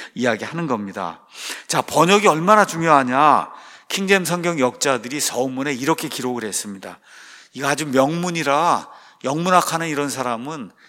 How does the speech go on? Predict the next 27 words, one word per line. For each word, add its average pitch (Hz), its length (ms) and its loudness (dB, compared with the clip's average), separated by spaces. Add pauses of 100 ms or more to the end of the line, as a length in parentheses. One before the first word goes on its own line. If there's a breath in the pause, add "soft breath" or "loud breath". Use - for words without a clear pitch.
(200 soft breath)
예수님을 170 540 0
믿지 147 260 2
않는 160 180 2
사람도, 131 760 -2 (500 loud breath)
예, 123 140 -2
영어 196 220 10
성-, 196 160 -2
이거 185 200 -4
번역해야 180 520 0
되니까 127 340 -4
영어를 139 500 0
한국말로 131 520 -6
번역하는 127 560 -6
일이 113 280 -10 (360 loud breath)
얼마나 220 480 6
많습니까? 165 520 0
우리가 120 220 -4
살아가면서. 120 1040 -6 (360 loud breath)
거기에 139 460 -4
사용이 165 460 -6
되는 123 460 -6 (380 loud breath)
아주 127 340 -8
명문의 170 560 -2
말씀이 135 560 -2 (280 loud breath)
킹제임 190 340 0
성경 131 420 -4 (380 loud breath)
이 117 380 -12